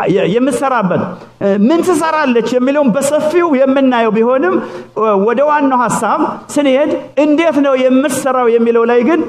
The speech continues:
ትንሽ እንቆያለን ማለት ነው። ትንሽ እንቆያለን። ምንድን ነው የምትሰራው? መነሻዋ የት ናት? ምን ታደርጋለች? እዛ ጋ ነው የቀረው ወይ? አልቀረም። ሰባቱ ቤተ ክርስቲያናት የኢየሱስ ክርስቶስ መልእክት ነው። የቤተ ክርስቲያን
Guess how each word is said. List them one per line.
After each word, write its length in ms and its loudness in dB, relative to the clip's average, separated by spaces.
ትንሽ 340 2
እንቆያለን 560 0
ማለት 220 0
ነው። 140 -18
ትንሽ 240 0
እንቆያለን። 500 0
ምንድን 280 0
ነው 100 -2
የምትሰራው? 440 -2
መነሻዋ 540 0
የት 220 0
ናት? 220 0
ምን 200 2
ታደርጋለች? 720 0
እዛ 140 0
ጋ 200 0
ነው 120 2
የቀረው 420 0
ወይ? 160 2
አልቀረም። 600 0
ሰባቱ 400 -2
ቤተ 260 0
ክርስቲያናት 600 -2
የኢየሱስ 440 0
ክርስቶስ 460 -2
መልእክት 420 0
ነው። 180 -2
የቤተ 320 0
ክርስቲያን 460 -2